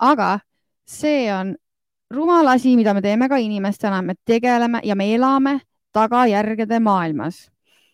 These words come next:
Massaaž, mis asi tegelikult on? Ennetuslik maailm.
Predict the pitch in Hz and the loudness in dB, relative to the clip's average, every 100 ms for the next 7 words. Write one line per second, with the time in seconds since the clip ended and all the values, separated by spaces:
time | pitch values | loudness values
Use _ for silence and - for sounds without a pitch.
0 | _ _ _ _ _ _ 233 - 349 294 | _ _ _ _ _ _ -8 -2 -2 -2
1 | 202 208 233 294 254 269 254 202 185 - | -2 -4 -2 -2 -4 -4 -4 -6 -8 -2
2 | 226 190 170 185 _ _ _ - 302 330 | 0 0 -2 -4 _ _ _ 2 6 8
3 | 269 196 - 185 185 - 175 - 226 190 | 6 4 -2 -6 -6 -6 -10 -4 -4 -2
4 | 165 208 | -4 -6